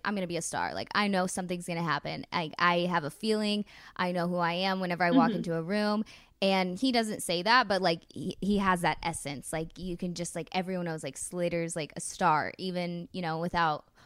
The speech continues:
Speaker 1: all the fame or whatever. Like, he's gonna be something amazing. And so I feel like, I don't know, he's just not intimidated. Maybe it just, like, excites him. Like, he's like, "Oh, it's so cool. Like,
Speaker 2: Uh-huh.
Speaker 1: you have fans."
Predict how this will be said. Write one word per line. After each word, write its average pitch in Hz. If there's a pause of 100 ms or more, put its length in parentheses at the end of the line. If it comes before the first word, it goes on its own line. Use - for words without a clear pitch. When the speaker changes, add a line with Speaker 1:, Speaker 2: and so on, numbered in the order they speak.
(120)
Speaker 1:
all 190
the 175
fame 175
or 165
whatever. 156
Like, 160 (340)
he's 196
gonna 185
be 170
something 170
amazing. 156
And 156 (640)
so 190 (400)
I 214
feel 202
like, 190 (540)
I 190
don't 196
know, 160
he's 196
just - (360)
not 240
intimidated. 196
Maybe 214
it 202
just, 214
like, 185
excites 165
him. 110
Like, -
he's 180
like, 180
"Oh, 220
it's 208
so 233
cool. 254
Like, 190
Speaker 2:
Uh-huh. 220
Speaker 1:
you 240
have 233
fans." 254